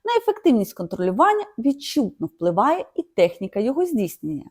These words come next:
Обираючи її, необхідно вирішити, коли і як контролювання проводити. Щодо цього немає універсальних рекомендацій. Однак суцільне контролювання слід проводити лише за необхідності,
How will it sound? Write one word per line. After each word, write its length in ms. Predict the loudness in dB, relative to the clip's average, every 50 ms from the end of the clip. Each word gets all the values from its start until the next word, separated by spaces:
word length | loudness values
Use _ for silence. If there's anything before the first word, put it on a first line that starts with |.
| _ _ _ -20 _ -20 -20 -2 4
Обираючи 600 | 6 8 8 8 8 8 6 6 4 4 2 0 2
її, 260 | 2 2 4 4 4
необхідно 480 | 4 2 2 -2 0 0 2 2 2 0
вирішити, 560 | 2 2 2 2 0 -2 -4 -8 -6 -8 -6
коли 340 | 2 6 8 8 8 6 2 -2 -4
і 80 | -4 2
як 200 | 2 2 2 2
контролювання 720 | 0 -2 -2 0 0 0 2 4 6 6 6 6 4 2 0 -4 _ _ _ _ _ _ 0
проводити. 640 | 2 4 4 4 6 4 4 4 2 -8 -10 -12 -14 _ _ _ _ _ _ _ -20 -20 -20 -2
Щодо 280 | 4 6 6 6 6
цього 300 | 6 8 8 8 10 10
немає 400 | 8 8 8 8 6 6 4 4
універсальних 580 | 2 2 2 0 2 2 2 2 4 4 4 4
рекомендацій. 760 | 2 2 6 8 8 8 8 8 6 4 0 -6 -18 -20 _ _ _ _
Однак 480 | 2 4 6 8 8 6 6 2 -2 -6
суцільне 600 | -2 0 0 0 -2 -2 0 0 2 0 0 -4 -6 _ _ _ _
контролювання 880 | 0 2 2 2 6 6 6 6 6 6 6 4 4 4 2 0 -2 -4
слід 340 | -8 -6 -4 -4 -4 -4 _
проводити 580 | -2 -2 0 2 2 2 4 2 2 0 0 0
лише 340 | 0 0 -2 -2 0 0
за 120 | 2 2 2
необхідності, 1120 | 2 0 -2 -2 -4 -2 -2 -4 -4 -4 -8 -4 -2 -2 -2 -2 -6 -8 -8 -16 -20 -20